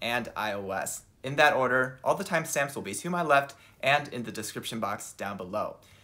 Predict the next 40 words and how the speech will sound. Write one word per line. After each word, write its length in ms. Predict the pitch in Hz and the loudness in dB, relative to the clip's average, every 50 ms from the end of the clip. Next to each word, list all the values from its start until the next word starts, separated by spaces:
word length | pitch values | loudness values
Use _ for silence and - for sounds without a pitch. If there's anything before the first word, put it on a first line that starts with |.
| - _ - - | -20 _ -8 -6
Before 240 | 131 131 156 185 | -2 2 4 4
we 80 | 180 175 | 4 4
get 140 | 156 147 143 | 2 0 0
started, 420 | - - 147 147 143 147 143 147 - | 4 6 6 6 6 4 0 -2 -6
I 80 | - 104 | -8 -6
do 160 | 98 110 107 | -4 -2 0
want 160 | 110 110 113 | 2 2 2
to 20 | 107 | 0
remind 300 | 107 107 107 110 110 110 | 0 -2 -4 -4 -4 -4
you 80 | 107 | -2
once 200 | 104 113 113 113 | 0 0 0 -2
again 420 | - 117 123 123 135 151 170 165 - | -4 -2 0 2 2 2 0 -2 0
that 180 | - 123 123 - | 0 0 0 0
to 80 | - | -2
get 300 | 123 - 143 135 101 - | -4 -2 0 0 0 -2
U 260 | 107 104 117 135 156 165 | -6 -6 -4 -2 -2 0
with 220 | 151 131 - 131 | 0 -2 -4 -4
an 100 | 107 - | -8 -6
umlaut, 520 | - 180 196 190 160 131 123 123 135 135 - - - - _ - | -2 -2 0 2 4 6 6 6 6 4 -2 -12 -16 -18 _ -10
you 80 | 120 | -10
type 240 | 120 - 147 139 - | -4 0 0 0 0
the 80 | 143 127 | 0 2
letter 400 | 120 113 113 113 110 101 95 - | 4 4 4 4 2 -2 -6 -8
V 320 | - 123 127 120 104 - - | -6 -4 -2 -2 -4 -6 -8
on 140 | - 101 95 | -10 -10 -8
the 80 | 98 | -10
qwerty 340 | 98 - - 98 95 - - | -8 -8 -6 -6 -6 -8 -10
keyboard. 540 | - - 135 131 101 - 80 62 53 - - - - - - - _ _ | -10 -8 -8 -8 -8 -6 -6 -8 -8 -8 -12 -18 -20 -20 -20 -20 _ _
So 300 | - - - 170 160 135 | -4 0 2 4 4 4
if 120 | 131 - | 2 0
you 60 | 143 | 2
want 220 | 131 131 131 117 110 | 4 4 4 4 2
to 20 | |
type 280 | - 131 120 120 120 - - - - | 2 2 2 2 2 -2 -12 -16 -10
NU, 540 | 117 104 107 107 95 76 73 85 107 127 - 135 - - - - _ _ | -8 -6 -6 -6 -6 -6 -8 -8 -8 -10 -10 -12 -16 -20 -20 -20 _ _
you 140 | - 113 113 | -8 -4 -4
would 140 | 110 - | -4 -4
type 320 | - - 113 117 113 113 - - _ _ _ _ | 0 2 2 2 2 0 -4 -14 _ _ _ _
N 380 | - 117 117 123 127 131 131 131 - - | -4 -2 -2 -2 -2 -4 -8 -10 -12 -10
V. 320 | 113 107 98 - - - | -8 -8 -8 -8 -10 -14